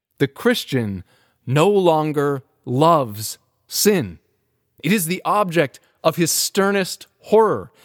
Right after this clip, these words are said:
He no longer regards it as a mere trifle. He no longer plays with it or talks of it with unconcern. He looks upon it as a deadly serpent whose very shadow is to be avoided.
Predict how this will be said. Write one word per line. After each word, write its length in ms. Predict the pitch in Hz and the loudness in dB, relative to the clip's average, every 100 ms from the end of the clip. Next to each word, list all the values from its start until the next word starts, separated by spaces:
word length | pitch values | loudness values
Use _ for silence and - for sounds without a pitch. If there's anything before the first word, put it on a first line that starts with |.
| - | -14
He 160 | - 220 | -2 2
no 160 | 214 | 4
longer 380 | 240 226 226 214 | 4 2 0 0
regards 560 | 196 170 175 208 220 170 | 0 0 0 0 -2 -2
it 160 | 160 - - | -2 -4 -4
as 140 | 165 | 0
a 60 | 175 | 2
mere 280 | 180 202 202 | 2 2 0
trifle. 800 | - - 185 190 185 147 110 87 | -2 -6 -4 -4 -4 -4 -4 -6
He 120 | - 208 | 0 4
no 120 | 240 | 4
longer 380 | 226 220 202 180 - _ | 4 2 0 -2 -8 _
plays 480 | - 233 233 240 185 | -8 0 2 2 0
with 200 | 175 160 | 0 0
it 160 | 127 104 - | 0 -4 -4
or 100 | 202 | -2
talks 440 | - - 233 226 214 | 0 0 0 0 -4
of 140 | 175 | -2
it 140 | 160 | -2
with 160 | 175 151 | -2 -2
unconcern. 880 | 202 220 226 196 175 - 208 156 104 - _ _ | 0 0 0 -2 -2 0 0 0 -4 -10 _ _
He 180 | 226 | 0
looks 360 | 233 214 254 - | 0 0 -2 0
upon 360 | 247 - 190 185 | -2 0 0 0
it 140 | 185 _ _ | -2 _ _
as 140 | 165 151 | -6 -4
a 80 | |
deadly 540 | 135 113 180 196 208 202 | -2 0 0 0 -2 -4
serpent 600 | - - 185 - 110 95 - - | -4 0 0 0 -4 -6 -18 -6
whose 200 | 196 190 | -2 2
very 260 | 170 208 196 | 2 2 0
shadow 640 | - - 202 208 170 135 | -2 2 2 4 4 2
is 140 | 147 | -2
to 80 | - | 0
be 140 | 151 156 | 2 2
avoided. 540 | 135 135 123 101 95 | 4 2 2 -2 -8